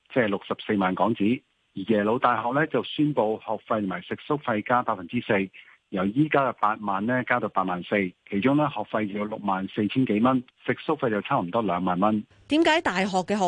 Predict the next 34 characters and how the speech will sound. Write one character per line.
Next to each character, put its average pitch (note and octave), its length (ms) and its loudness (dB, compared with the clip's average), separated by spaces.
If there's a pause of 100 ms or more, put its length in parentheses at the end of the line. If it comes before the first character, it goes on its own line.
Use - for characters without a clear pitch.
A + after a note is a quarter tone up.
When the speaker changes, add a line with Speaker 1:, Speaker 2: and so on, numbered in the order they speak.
(120)
Speaker 2:
費 F#3+ 240 0
會 F#3+ 180 2
咁 F3+ 340 -2
貴 F3+ 180 0 (120)
嘅 F#3 120 2
呢？ G#3+ 240 2
同 G3 180 -2
埋 D#3+ 180 0
仲 F3+ 180 -2
要 F#3+ 140 2
係 E3+ 140 0
年 D#3 320 -4
年 D3+ 240 -4
加 F#3 320 2
添 F#3+ 160 0
喎？ C#3 200 -2 (280)
Speaker 1:
嗱， A2+ 140 4
以 D3 160 6
私 - 180 0
立 F#3 80 4 (100)
大 A2 180 0
學 G#2 80 -2
為 F#2+ 140 -2
例 G2 220 0
啊， A#2+ 180 2 (300)
佢 D3 140 2
哋 C#3 180 0
其 G2 140 -8
中 D#3 180 -2
一 D3+ 40 0
個 B2+ 120 0
主 A#2+ 220 -4
要 C3+ 80 2
嘅 A2+ 200 -2